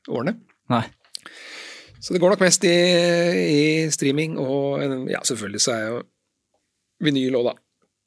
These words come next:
Speaker 1: Går en del av det også.
Speaker 2: Ja, det er det Egil ikke forstår.
Speaker 1: Det forstår han ikke, men
Speaker 2: Nei.
Speaker 1: han, han,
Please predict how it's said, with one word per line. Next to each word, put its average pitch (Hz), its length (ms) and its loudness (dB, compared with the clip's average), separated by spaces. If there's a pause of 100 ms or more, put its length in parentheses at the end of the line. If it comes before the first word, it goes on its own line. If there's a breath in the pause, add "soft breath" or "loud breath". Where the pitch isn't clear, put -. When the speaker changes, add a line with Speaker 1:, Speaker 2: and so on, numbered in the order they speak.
(1040)
Speaker 1:
Går 113 200 -6
en 110 80 -8
del - 140 -6
av 87 100 -12
det 78 80 -10
også. - 180 -16 (600)
Speaker 2:
Ja, 98 160 0 (120)
det 107 120 0
er 107 100 -2
det 101 100 2 (140)
Egil 95 400 -4
ikke 87 220 -8
forstår. - 420 -8 (160)
Speaker 1:
Det 135 160 0
forstår 156 240 4
han 147 60 2
ikke, 165 140 2 (260)
men 156 180 0
Speaker 2:
Nei. 147 60 2
Speaker 1:
han, 147 200 -2
han, 139 220 -2